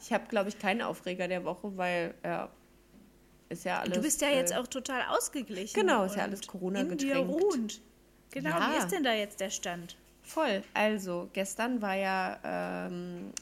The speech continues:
Speaker 1: mein erster Neumond und ich hab ja letztes Mal erzählt, dass ich zu Vollmond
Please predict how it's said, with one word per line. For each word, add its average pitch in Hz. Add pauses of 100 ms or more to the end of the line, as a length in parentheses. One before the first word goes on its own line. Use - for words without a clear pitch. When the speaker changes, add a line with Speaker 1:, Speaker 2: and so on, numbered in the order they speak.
(200)
Speaker 1:
mein 170 (320)
erster 180
Neumond 214 (440)
und 180
ich 175
hab 175
ja 180
letztes 180
Mal 196
erzählt, 196
dass 180
ich 180
zu 170 (440)
Vollmond 196